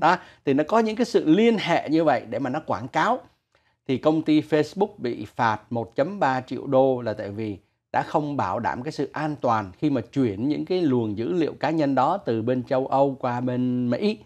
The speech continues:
Và cái Ủy ban bảo vệ quyền riêng tư ở bên châu Âu nói rằng là họ phạt cái công ty này một chấm ba triệu đô và cho năm tháng để mà chuẩn bị lại những cái, những cái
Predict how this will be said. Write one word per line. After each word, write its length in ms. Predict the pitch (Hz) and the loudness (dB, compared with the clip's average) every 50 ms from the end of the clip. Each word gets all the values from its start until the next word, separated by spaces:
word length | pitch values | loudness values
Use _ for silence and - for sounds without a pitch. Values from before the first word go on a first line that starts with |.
| _ _ _ _ _ _ _ _ - | _ _ _ _ _ _ _ _ -6
Và 560 | 117 120 117 113 110 107 110 110 107 104 107 107 | -2 -2 0 0 0 -2 -4 -4 -4 -6 -6 -2
cái 140 | - 156 - | -2 -2 -2
Ủy 300 | - 147 123 95 104 127 | -2 -4 -6 -4 -4 -2
ban 300 | 139 131 131 135 135 123 | 0 0 2 2 0 0
bảo 200 | - - - 117 | 0 0 -2 0
vệ 180 | 120 123 - - - | -2 -4 -4 -4 -2
quyền 280 | 143 135 127 120 113 | 0 0 0 2 2
riêng 220 | 117 143 147 151 143 | 0 2 2 2 2
tư 180 | - 147 147 135 | 2 2 2 4
ở 80 | 120 120 | 2 0
bên 220 | 131 139 135 127 | 0 0 0 0
châu 200 | 131 135 131 135 | 0 2 2 2
Âu 180 | 139 139 139 135 | 2 2 0 0
nói 180 | 135 151 185 | 0 -2 -2
rằng 220 | 185 160 143 113 113 | -2 -2 -4 -4 -4
là 200 | 110 104 104 101 - _ _ _ _ - | -4 -4 -6 -8 -10 _ _ _ _ -4
họ 180 | - 110 104 | -2 -2 -2
phạt 320 | 110 - - 113 107 110 - - - | -2 -2 0 0 0 0 -2 -8 -10
cái 80 | 156 147 | -10 -6
công 200 | - 147 135 123 | -4 -4 -4 -2
ty 160 | 139 131 127 | -2 -2 -2
này 220 | 123 113 104 98 | -2 -2 -4 -6
một 220 | 98 104 101 - - | -6 -8 -8 -6 -6
chấm 180 | 127 139 165 | -6 -4 -2
ba 140 | 151 131 127 | -2 -2 -2
triệu 160 | 123 131 127 135 | -2 -6 -4 2
đô 400 | 131 135 143 143 143 139 131 - - _ _ | 4 6 8 8 6 4 2 -4 -20 _ _
và 140 | - 110 98 | -4 -4 -4
cho 300 | - - 151 139 143 147 | -2 2 2 4 4 4
năm 460 | 139 147 160 185 190 196 190 190 185 - | 2 2 2 2 2 0 -2 -6 -6 -8
tháng 400 | - - 165 175 208 254 277 302 _ _ _ _ _ _ _ _ | -4 -2 0 0 0 -2 -4 -8 _ _ _ _ _ _ _ _
để 100 | - 123 | -6 -2
mà 120 | 127 127 117 | -2 -2 -2
chuẩn 380 | - - - 156 120 110 139 | -4 0 0 0 2 2 0
bị 140 | 156 160 156 | 2 2 2
lại 280 | 147 139 120 117 104 - - | 4 4 4 4 4 -2 -8
những 200 | - 123 123 131 | -8 -6 -4 -2
cái, 140 | 131 180 180 190 | 0 -2 -2 0
những 420 | 190 165 147 - 151 139 143 151 | 0 -2 -2 0 0 -2 -2 0
cái 180 | 160 196 190 | 0 -2 -4